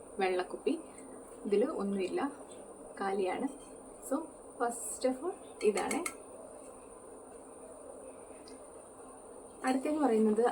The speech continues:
അതിൻ്റെ തന്നെ കൂട്ടുകാരനായ എൻ്റെ ലഞ്ച് ബോക്സാണ്. ഇതാണ് ലഞ്ച് ബോക്സ്. ആ, ലഞ്ച് ബോക്സ് അല്ല,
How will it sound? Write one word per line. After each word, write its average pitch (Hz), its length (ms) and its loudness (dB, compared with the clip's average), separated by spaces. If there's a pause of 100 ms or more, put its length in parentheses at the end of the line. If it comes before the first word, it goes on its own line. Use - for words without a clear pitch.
അതിൻ്റെ 233 380 8
തന്നെ 247 200 10 (100)
കൂട്ടുകാരനായ 202 760 6 (460)
എൻ്റെ 196 240 6
ലഞ്ച് 269 340 12
ബോക്സാണ്. 202 500 6 (380)
ഇതാണ് 214 300 6 (500)
ലഞ്ച് 185 320 4
ബോക്സ്. 185 320 4 (520)
ആ, 202 40 4 (260)
ലഞ്ച് 220 260 8
ബോക്സ് 320 240 2
അല്ല, 202 120 2